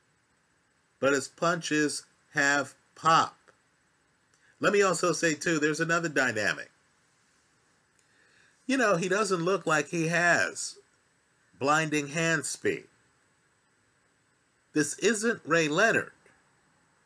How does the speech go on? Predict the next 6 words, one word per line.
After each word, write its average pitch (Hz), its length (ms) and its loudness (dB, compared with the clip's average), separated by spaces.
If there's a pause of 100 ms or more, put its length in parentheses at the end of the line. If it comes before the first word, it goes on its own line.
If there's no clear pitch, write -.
(680)
But 147 220 0
somehow, 120 960 2 (920)
the 113 80 -12
guys 160 460 0
he's 160 280 -8
fighting 160 680 0